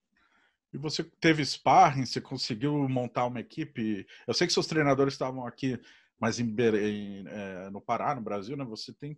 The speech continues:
todo um time. Você conseguiu trazer gente, adicionar peças aí?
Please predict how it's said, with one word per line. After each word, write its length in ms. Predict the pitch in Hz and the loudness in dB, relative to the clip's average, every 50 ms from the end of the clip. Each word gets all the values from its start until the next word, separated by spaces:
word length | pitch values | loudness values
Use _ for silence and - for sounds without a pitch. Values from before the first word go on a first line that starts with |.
| _ | _
todo 280 | - 147 170 175 156 143 | -4 -4 -4 -4 -6 -10
um 120 | 127 120 | -10 -12
time. 480 | 117 _ - - - 98 92 90 90 90 | -14 _ -18 -16 -14 -12 -12 -12 -14 -14
Você 140 | - - 107 | -14 -14 -14
conseguiu 500 | _ - 80 - - 110 95 127 151 147 | _ -14 -16 -14 -14 -16 -10 -10 -10 -8
trazer 380 | - - 110 110 104 113 104 | -6 -4 -4 -4 -4 -4 -8
gente, 500 | 104 113 120 160 170 160 151 135 - - | -6 -6 -4 -4 -4 -4 -6 -6 -2 -2
adicionar 440 | 104 98 - - - 104 101 110 107 | -2 -2 -4 -6 -6 -4 -2 -2 -4
peças 440 | - - 110 113 117 - 101 95 110 | -2 -2 -4 -4 -4 -4 -10 -10 -8
aí? 160 | 120 160 175 | -8 -8 -10